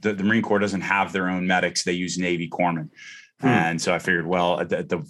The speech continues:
Speaker 1: very worst case, at least I wanted to be, you know, walking around on the ground with carrying a gun, um, instead of being stuck on a ship.
Speaker 2: Hmm.
Speaker 1: Uh, so yeah, then joined, so joined the Navy the day after high school,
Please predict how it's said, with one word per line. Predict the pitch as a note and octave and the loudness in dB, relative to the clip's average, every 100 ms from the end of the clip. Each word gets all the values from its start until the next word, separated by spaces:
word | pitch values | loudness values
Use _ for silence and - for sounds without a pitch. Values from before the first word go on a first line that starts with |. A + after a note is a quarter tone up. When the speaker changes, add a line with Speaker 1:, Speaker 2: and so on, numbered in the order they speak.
| - | 0
Speaker 1:
very | G2+ | 0
worst | E2+ G2+ G#2+ - | 2 2 2 2
case, | - F#2 F2 | 2 2 2
at | F2+ E2+ | 0 2
least | G2+ G2+ | 0 0
I | F2+ | 0
wanted | F2+ F2 | 0 0
to | E2+ | -2
be, | E2+ E2+ E2 E2+ | -2 -2 -4 -4
you | E2 | -4
know, | D#2+ | -2
walking | E2 F2+ F2+ | 2 2 2
around | F2+ F2 F2 | 0 0 0
on | E2 | -2
the | |
ground | D#2+ F2+ E2+ E2 | 0 0 2 0
with | E2 D#2+ - | -2 -8 -14
carrying | - F2 D#2+ | -4 -2 0
a | |
gun, | D2+ E2 D#2 - - - - - _ | 0 0 -2 -6 -14 -18 -20 -20 _
um, | E2 D#2+ D#2+ | -6 -4 -4
instead | D#2+ - F2 E2 | -4 0 0 0
of | D2+ | -2
being | F2 F2 | -2 -2
stuck | - - E2 D#2+ - | -2 0 0 -2 -6
on | F2+ E2 | -4 -2
a | |
ship. | - F#2 D2+ - - _ _ _ _ | -2 0 0 -4 -20 _ _ _ _
Speaker 2:
Hmm. | - G#2 D2+ - - - | 0 0 0 -8 -20 -6
Speaker 1:
Uh, | - F#2 F2 F2 E2 - _ - - - - | 2 4 4 2 -2 -8 _ -20 -20 -20 -6
so | - A2 G2+ | 0 2 2
yeah, | G2+ B2+ | 2 4
then | A2 A2+ G2 - | 4 2 0 -2
joined, | A2+ A#2 G2+ - | 0 0 0 0
so | G#2+ F#2 - | 0 0 -2
joined | - A#2+ B2 | 2 4 6
the | |
Navy | A#2 A#2 A#2 | 6 4 2
the | G#2+ | 2
day | A2+ | 2
after | A2+ - | 2 0
high | G#2+ A#2 | -2 0
school, | A2+ - A#2 A2 A2 | 0 2 4 6 4